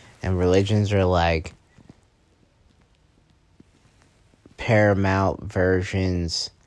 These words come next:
of history. It's just, like, the most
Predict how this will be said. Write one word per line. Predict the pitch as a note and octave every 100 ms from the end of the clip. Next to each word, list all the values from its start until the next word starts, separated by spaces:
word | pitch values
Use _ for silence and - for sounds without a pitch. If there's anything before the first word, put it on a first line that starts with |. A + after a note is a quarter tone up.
| _ _ _ _ _ _ _ D#2+
of | D#2+ F2
history. | F#2+ F2+ F2+ - G2+ F#2+ G2 G#2 G#2+ _ - _ _ _ _ _ -
It's | -
just, | F#2+ -
like, | F#2+ E2+
the | F#2
most | F#2 F2+ F2+ F2+ F2 - -